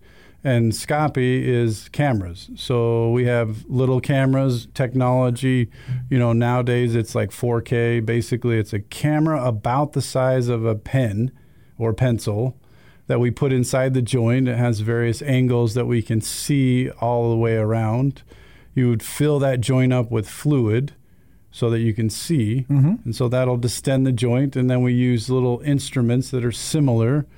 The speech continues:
Speaker 1: in size of, you know, pencils and pens that we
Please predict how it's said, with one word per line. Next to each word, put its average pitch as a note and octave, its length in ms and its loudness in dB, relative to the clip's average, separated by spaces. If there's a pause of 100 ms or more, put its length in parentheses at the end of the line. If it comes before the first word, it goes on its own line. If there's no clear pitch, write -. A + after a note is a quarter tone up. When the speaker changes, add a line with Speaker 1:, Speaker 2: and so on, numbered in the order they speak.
(340)
Speaker 1:
in A#2+ 680 2
size A#2 600 0
of, A2+ 240 -2 (240)
you A#2+ 120 0
know, G#2 120 0
pencils A2+ 840 -2
and A2+ 600 -4
pens A#2+ 580 0 (400)
that B2 180 -2
we A#2 420 0